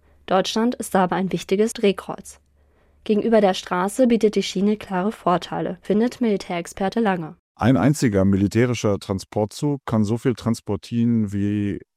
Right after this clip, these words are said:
Speaker 2: einhundertfünfzig L K W. Und sehr schwere Systeme, wie zum Beispiel der Leopard zwei Kampfpanzer aus Deutschland, der wiegt siebzig Tonnen, die würden die Straßen überlasten, können auf Schienen aber problemlos transportiert werden.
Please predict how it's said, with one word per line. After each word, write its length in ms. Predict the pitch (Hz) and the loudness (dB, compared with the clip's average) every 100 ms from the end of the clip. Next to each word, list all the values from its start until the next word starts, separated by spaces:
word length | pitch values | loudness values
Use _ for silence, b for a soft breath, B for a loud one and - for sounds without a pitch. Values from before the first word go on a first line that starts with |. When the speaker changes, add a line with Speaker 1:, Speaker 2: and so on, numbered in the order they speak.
| _ | _
Speaker 2:
einhundertfünfzig 1300 | 98 117 117 101 - 117 110 - 101 92 - - - - | 2 4 4 2 2 0 0 -4 -4 -4 -6 -20 -14 -4
L 160 | 110 | -2
K 180 | 107 78 | -2 -4
W. 140 | - - _ _ _ _ _ - | -6 -14 _ _ _ _ _ -8
Und 100 | 92 | 0
sehr 140 | 110 | 2
schwere 300 | 107 117 143 | 4 4 4
Systeme, 540 | 139 147 - 156 190 139 | 2 0 2 4 4 2
wie 100 | 113 | 2
zum 180 | 113 | 2
Beispiel 560 | 101 110 - 104 101 92 | 2 2 0 2 2 2
der 420 | 101 98 90 82 | 2 2 4 2
Leopard 500 | 73 101 101 101 92 | 0 0 0 0 -2
zwei 420 | - - 92 104 | -6 -4 0 0
Kampfpanzer 640 | 117 123 131 - 143 147 139 | 0 0 -2 0 -2 0 -2
aus 140 | 85 | -2
Deutschland, 460 | - 104 - 180 180 | -4 -4 -4 -6 -6
der 100 | 82 | -8
wiegt 180 | 87 - | -8 -10
siebzig 360 | 117 - 107 - | -12 -8 -8 -2
Tonnen, 360 | 101 107 156 - b b b b b b 101 | 0 0 -2 -8 b b b b b b -4
die 80 | |
würden 200 | 104 135 | 0 0
die 120 | 127 120 | 0 -2
Straßen 360 | 98 117 156 | 0 0 0
überlasten, 840 | 117 107 92 87 - - 165 156 - | -2 0 2 0 -2 -6 -4 -4 0
können 380 | 123 117 113 | 2 4 4
auf 220 | - 92 - | 0 -4 -6
Schienen 600 | - 110 117 151 151 131 | -6 -2 0 0 0 -2
aber 500 | 87 123 127 123 120 | 0 0 2 2 0
problemlos 720 | - 110 107 120 123 123 - | 0 0 2 2 4 0 -2
transportiert 640 | - 127 139 127 151 139 | -6 -6 -6 -6 -6 -4
werden. 380 | 92 58 - | -4 -6 -8